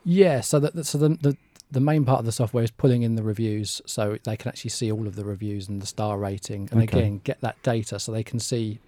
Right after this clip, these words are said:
Speaker 1: across the internet what their average rating is.
Speaker 2: Right.
Speaker 1: Um, and then it's then delving into the reviews to, to pull out the keywords and pull out the data to, so they can see.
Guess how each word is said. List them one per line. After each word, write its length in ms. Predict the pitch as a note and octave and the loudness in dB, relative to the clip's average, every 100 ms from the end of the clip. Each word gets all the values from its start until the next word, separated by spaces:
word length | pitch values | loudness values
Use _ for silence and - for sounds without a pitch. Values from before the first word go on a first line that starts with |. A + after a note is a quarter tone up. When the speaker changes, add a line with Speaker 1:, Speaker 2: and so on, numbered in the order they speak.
| _ | _
Speaker 1:
across 380 | - - A2+ - | -10 -4 -4 -2
the 120 | A#2+ | -2
internet 420 | A#2+ B2 G#2 G#2+ | 0 0 -4 -6
what 160 | A#2+ A#2 | -6 -4
their 160 | A2 | -2
average 300 | G#2+ G2+ G2+ | -2 -4 -6
rating 380 | A2 A2 G#2+ G#2+ | -6 -6 -6 -10
is. 260 | G2+ G#2 - - | -10 -14 -10 0
Speaker 2:
Right. 240 | G2 F2+ - _ - | 4 4 0 _ -2
Speaker 1:
Um, 360 | A2+ A2 G#2+ - | 0 2 0 -2
and 240 | A#2+ A2+ | 0 2
then 320 | A2+ A2 A2 A2 | 2 0 -2 -4
it's 180 | C3 - | -6 -4
then 240 | - A2+ G#2+ | -2 -2 -2
delving 380 | B2 A2+ A2+ | -2 -2 -2
into 260 | A#2 C3 A#2+ | 0 0 0
the 80 | G#2 | -4
reviews 400 | G2 F#2+ G2+ G#2 | -4 -4 -6 -6
to, 120 | - - | -10 -14
to 100 | - - | -14 -10
pull 200 | - A2+ | -4 -2
out 140 | G#2 | -2
the 80 | A#2+ | -6
keywords 560 | - A2+ G2+ G2+ G2+ | -4 -4 -2 -4 -4
and 140 | G#2 G#2 | -6 -4
pull 100 | A2+ | -4
out 120 | G#2 | -4
the 100 | - | -4
data 380 | G2+ G#2+ G2 G#2+ | -6 -6 -6 -10
to, 160 | - - | -12 -16
so 140 | - | -14
they 160 | G#2+ G2+ | -10 -10
can 160 | G2+ G#2 | -10 -10
see. 300 | - G#2 | -8 -10